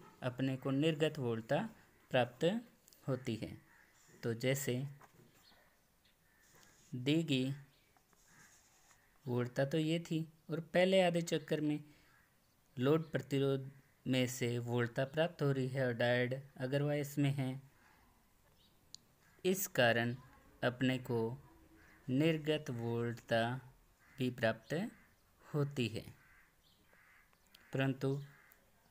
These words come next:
परंतु अगले आध-, आधे चक्कर में ए सिरा नेगेटिव और बी सिरा पॉजिटिव हो जाता है। जिसके कारण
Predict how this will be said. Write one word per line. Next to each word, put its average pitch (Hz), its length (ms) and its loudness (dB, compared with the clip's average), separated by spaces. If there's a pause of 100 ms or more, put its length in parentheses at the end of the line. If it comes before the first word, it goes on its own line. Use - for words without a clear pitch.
(1600)
परंतु 135 460 -2 (200)
अगले 139 300 4
आध-, 156 240 8 (300)
आधे 151 220 6
चक्कर 127 440 0
में 117 300 -4 (380)
ए 143 220 6
सिरा 127 340 0
नेगेटिव 143 800 2 (560)
और 165 200 4
बी 175 340 0
सिरा 170 280 2
पॉजिटिव 196 540 -2
हो 151 140 4
जाता 117 260 -2
है। - 240 -14 (360)
जिसके 165 360 -4
कारण 185 360 4